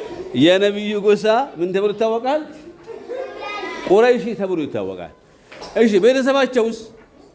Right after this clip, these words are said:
ቤተሰቦቻቸው ምን ይባላሉ? በቃ የመጨረሻ ጥያቄ ነው ይሄ። ይሄ ጥያቄ የመጨረሻ ጥያቄ ነው። የነቢዩ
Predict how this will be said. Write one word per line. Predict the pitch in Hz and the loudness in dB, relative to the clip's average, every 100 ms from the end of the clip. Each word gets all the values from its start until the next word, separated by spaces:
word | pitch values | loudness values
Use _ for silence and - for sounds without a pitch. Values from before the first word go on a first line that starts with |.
| _ - _ _ - - - - 110 | _ -20 _ _ -20 -20 -20 -18 -2
ቤተሰቦቻቸው | 135 180 185 196 180 190 160 | 2 4 2 0 0 -2 -2
ምን | 156 | -4
ይባላሉ? | 135 123 117 95 85 - - - | -2 0 0 -2 -8 -16 -20 -16
በቃ | - 151 | -4 0
የመጨረሻ | 156 180 190 170 | 2 0 0 -4
ጥያቄ | 165 156 151 | -2 -2 -2
ነው | 143 | -2
ይሄ። | 175 - - - - - - - - - - - - - - 120 | -2 -4 -12 -14 -14 -12 -12 -14 -20 -20 -12 -12 -12 -18 -14 -2
ይሄ | 131 165 202 208 | 2 4 4 2
ጥያቄ | 170 165 160 185 | -2 -4 -4 -4
የመጨረሻ | 160 151 160 156 143 | -4 -6 -6 -6 -6
ጥያቄ | 139 131 123 | -6 -8 -4
ነው። | 131 180 - - - - 110 | -2 -2 -4 -20 -20 -20 -10
የነቢዩ | 135 170 185 190 | -6 -2 -2 -4